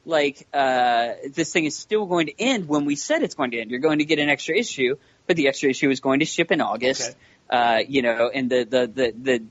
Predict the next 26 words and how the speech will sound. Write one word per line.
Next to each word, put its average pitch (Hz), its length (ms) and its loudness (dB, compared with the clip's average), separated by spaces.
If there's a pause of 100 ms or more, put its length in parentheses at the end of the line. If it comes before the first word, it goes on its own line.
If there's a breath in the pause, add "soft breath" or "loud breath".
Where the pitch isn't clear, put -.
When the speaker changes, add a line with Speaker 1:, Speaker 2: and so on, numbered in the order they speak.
Speaker 1:
ten 156 280 0
will 160 120 2
basically 147 420 0
ship 139 340 -4
when 135 240 2
nine 127 320 2
did. 123 320 0
Nine 123 280 2
will 123 80 -4
ship - 240 0
a - 20 -4
little 123 180 0
bit 123 140 0
earlier 120 380 0
than 113 140 -8
planned. 113 400 -4
Speaker 2:
Okay. 160 120 -10 (340 loud breath)
Speaker 1:
Uh, 127 440 2 (180)
so, 151 340 -2
like, 147 320 -2 (340 soft breath)
we're, 170 520 0
we're 165 180 -2
not 185 220 0
off 190 300 -2
the 190 120 -6
rails 180 580 -4